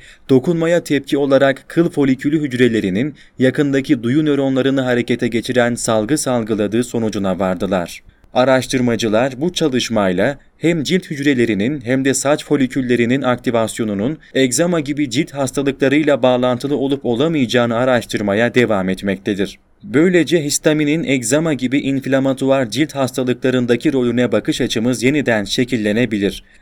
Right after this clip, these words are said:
Yapılacak olan ileriki çalışmalarda amaç çalışmayı daha üst seviye deneylerle desteklemek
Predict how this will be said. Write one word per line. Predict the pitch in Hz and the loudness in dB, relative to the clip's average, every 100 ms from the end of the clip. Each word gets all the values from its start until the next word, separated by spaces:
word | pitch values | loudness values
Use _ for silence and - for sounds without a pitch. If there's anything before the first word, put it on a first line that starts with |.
| _ - | _ -6
Yapılacak | 131 131 151 143 147 147 | -2 0 -2 0 0 0
olan | 120 131 131 135 | -2 0 0 0
ileriki | 127 123 123 120 | 0 0 0 -4
çalışmalarda | - 131 123 127 120 110 104 92 120 | -4 -4 -2 0 2 2 2 2 0
amaç | 113 113 123 131 | 0 0 0 0
çalışmayı | - 127 135 - 135 143 | -4 -4 -4 -2 -2 0
daha | 110 139 147 | 0 0 -2
üst | 147 - | -4 -8
seviye | - 143 123 131 | -2 -2 0 0
deneylerle | 123 123 120 120 135 127 | 2 2 2 2 2 2
desteklemek | 113 107 - 104 101 92 117 135 | 0 -2 -2 -2 0 0 -2 -4